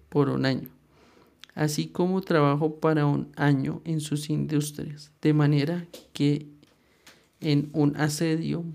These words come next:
pueda la plebe ser mantenida y ocupados los que viven de los brazos, de sus brazos, sin pérdida durante un año entero.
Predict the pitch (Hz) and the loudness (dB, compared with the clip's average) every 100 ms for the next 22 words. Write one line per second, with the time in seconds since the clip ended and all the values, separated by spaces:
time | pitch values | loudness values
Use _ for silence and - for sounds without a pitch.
0 | - - 147 139 143 156 156 143 143 160 | -10 0 2 2 2 2 0 0 2 2
1 | 151 143 135 135 139 147 147 143 147 151 | -2 -2 -2 -2 -2 0 2 4 2 -2
2 | - 175 156 143 147 147 143 131 139 143 | -8 -2 0 2 0 0 2 2 2 0
3 | 147 147 - 139 135 156 - - 156 143 | -2 -4 -2 0 0 -2 -4 -8 -2 -2
4 | 135 - - 139 143 - - _ _ _ | -2 -4 -2 -2 -4 -12 -20 _ _ _
5 | _ _ _ - 143 131 135 - 139 - | _ _ _ 0 0 0 -2 4 4 2
6 | - - _ _ _ _ _ _ _ _ | -10 -20 _ _ _ _ _ _ _ _
7 | _ _ _ _ _ _ - - 151 147 | _ _ _ _ _ _ -10 -2 0 2
8 | 151 156 175 185 190 170 147 147 - - | 2 2 0 0 0 0 0 -2 -6 -8
9 | - 160 139 135 135 139 147 147 | -4 0 0 0 -2 -4 -4 -4